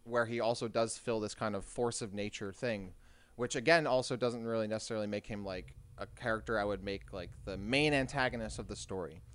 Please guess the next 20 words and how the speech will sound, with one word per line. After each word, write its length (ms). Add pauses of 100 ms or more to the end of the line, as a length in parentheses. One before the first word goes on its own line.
(140)
He's 140
the 80
character 420
that's, 260
like, 200
the 80
continued 580
threat 440 (640)
that 160
constantly 420
presents 500
new 140
issues 360
for 120
Samus 400
internally 500
as 120
well 160
as 100
externally. 640